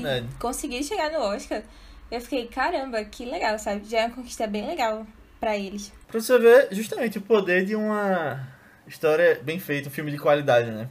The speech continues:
Speaker 1: Porque
Speaker 2: Sim.
Speaker 1: eu não fui a fundo pra ver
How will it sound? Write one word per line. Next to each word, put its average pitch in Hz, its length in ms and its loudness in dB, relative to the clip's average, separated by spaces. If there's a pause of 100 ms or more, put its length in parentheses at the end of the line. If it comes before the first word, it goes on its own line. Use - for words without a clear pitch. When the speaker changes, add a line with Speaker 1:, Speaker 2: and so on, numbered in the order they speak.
(120)
Speaker 1:
Porque 131 140 -12 (300)
Speaker 2:
Sim. 214 120 -6 (800)
Speaker 1:
eu 220 240 8
não 262 160 4
fui 254 200 2
a 233 80 6
fundo 208 380 -4
pra 196 220 6
ver 170 800 -2